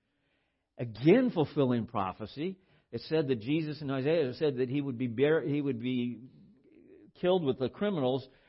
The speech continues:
and should have been buried in, in shame, but he would be buried in the rich man's tomb. Such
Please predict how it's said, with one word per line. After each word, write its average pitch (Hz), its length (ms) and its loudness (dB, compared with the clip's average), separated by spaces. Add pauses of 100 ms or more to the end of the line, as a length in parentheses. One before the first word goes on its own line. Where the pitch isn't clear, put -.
(120)
and 120 240 -4
should 180 140 0
have 135 220 0
been 127 380 0 (1000)
buried 143 600 6
in, 120 220 -4
in 113 200 -4
shame, 156 520 -2 (360)
but 170 360 4
he 143 120 0
would 135 140 -2
be 123 100 2
buried 143 640 4 (460)
in 120 140 -2
the 120 80 2
rich 131 320 2
man's 120 360 -6 (120)
tomb. 95 300 -6 (1300)
Such - 260 -10